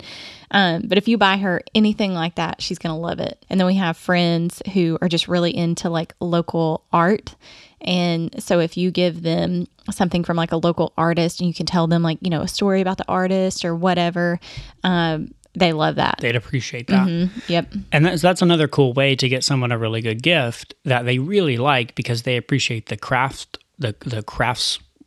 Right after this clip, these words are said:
Speaker 2: uh, work, uh, cra-, crafts-,
Speaker 1: Craftsmanship?
Speaker 2: craftsmanship. There you go. <laughs> Craft work. Uh, <laughs>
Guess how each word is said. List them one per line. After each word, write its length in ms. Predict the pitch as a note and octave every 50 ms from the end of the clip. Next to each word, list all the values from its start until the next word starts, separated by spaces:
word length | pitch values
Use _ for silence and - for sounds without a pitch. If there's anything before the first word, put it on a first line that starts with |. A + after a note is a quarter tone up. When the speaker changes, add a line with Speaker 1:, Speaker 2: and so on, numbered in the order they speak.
| _ _ -
Speaker 2:
uh, 280 | - C#3 A#2+ A#2+ A#2 A#2
work, 380 | A#2 A#2+ B2 B2+ B2+ - - - -
uh, 340 | C3+ A#2+ C#3 C#3 C3 C3+ C3+
cra-, 220 | - - - - - -
crafts-, 460 | - - A#2+ B2 - - - - - -
Speaker 1:
Craftsmanship? 640 | - - F#3 F#3+ - - - C4 B3+ - - G4+
Speaker 2:
craftsmanship. 680 | - - B2 A#2 - - D3+ C#3+ C3 - - C#3+ C3+ -
There 120 | - A#2 A2+
you 60 | A2+
go. 260 | A#2+ G#2 G2 - C3+ - - - - - - -
<laughs> 460 | - - - - - - F#3+ - -
Craft 300 | - G3+ G3 E3 - -
work. 280 | - A#2+ A2 - - - - - - - -
Uh, 320 | G3+ C#3+ D3 C#3 C3+ C#3
<laughs> 80 | -